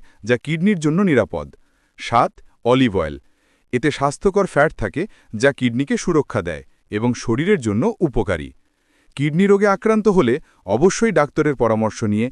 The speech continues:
এই খাবারগুলো আপনার ডায়েটে যোগ করুন। আপনার সুস্থতা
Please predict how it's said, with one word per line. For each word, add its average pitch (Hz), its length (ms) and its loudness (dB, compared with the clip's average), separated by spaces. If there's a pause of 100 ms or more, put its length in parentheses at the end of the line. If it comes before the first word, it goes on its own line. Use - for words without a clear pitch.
(240)
এই 170 160 0
খাবারগুলো 120 520 0
আপনার 123 300 2
ডায়েটে 95 300 0
যোগ 113 260 0
করুন। 85 260 -4 (540)
আপনার 98 280 -4
সুস্থতা 139 500 0